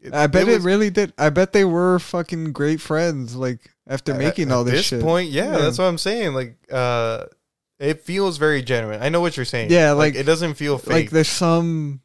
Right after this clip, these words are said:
Speaker 2: that come off very fake, very manufactured. This
Speaker 1: E-,
Speaker 2: felt
Speaker 1: everything that happens on that beach feels like the lines every character says are, like,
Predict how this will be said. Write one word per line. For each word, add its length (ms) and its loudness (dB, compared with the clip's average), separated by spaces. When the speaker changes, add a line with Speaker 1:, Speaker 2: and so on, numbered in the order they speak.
Speaker 2:
that 120 -10
come 220 -6
off 200 -4
very 420 0
fake, 540 -4
very 220 -2
manufactured. 800 -6
This 140 -4
Speaker 1:
E-, 60 -10
Speaker 2:
felt 420 2
Speaker 1:
everything 560 -2
that 140 0
happens 380 -4
on 120 -4
that 220 -6
beach 520 -12
feels 300 -2
like 320 -2
the 120 0
lines 400 0
every 200 -2
character 440 -2
says 420 0
are, 140 -2
like, 200 -8